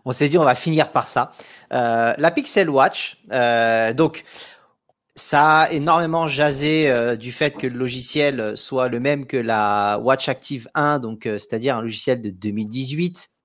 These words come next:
Euh, donc, ils ont commencé à développer la Pixel Watch, euh, à partir de ce moment-là. Ils ont laissé ce logiciel, ce logiciel-là, ce processeur, pardon, et rajouté un coprocesseur pour, euh, la partie santé. Euh,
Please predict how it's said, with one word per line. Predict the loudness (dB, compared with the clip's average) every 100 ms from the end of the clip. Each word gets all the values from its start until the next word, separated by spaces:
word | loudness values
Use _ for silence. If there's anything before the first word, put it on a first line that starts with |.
| -4
Euh, | -2
donc, | -4 -8
ils | -8 -6
ont |
commencé | 0 2 2 2 2
à |
développer | 2 0 0 2
la | 2
Pixel | 0 -4 -2 -2
Watch, | 0 0 -2 -2
euh, | 0 0
à | 0
partir | 0 -2 0 -2
de | -2
ce | -2
moment-là. | 0 4 4
Ils | 2 -2
ont | -4 -6 -10 _ _ _ -8
laissé | 2 4 4 2
ce | 0
logiciel, | 0 0 -2 -4 -2 2 4 2 -2
ce | -2
logiciel-là, | 2 2 2 0 2 4 4 4
ce | 2
processeur, | 2 2 2 2 0 4
pardon, | 4 2 -4 -14 -6 0
et |
rajouté | 2 2 2
un | 0
coprocesseur | 2 0 0 -2 -2 -2 0 0
pour, | -2 -2
euh, | 0
la | 0
partie | -2 -6 -6
santé. | -4 -4 0 0 0 -12 -18 -8 2
Euh, | 4 6 6 6 6 6 6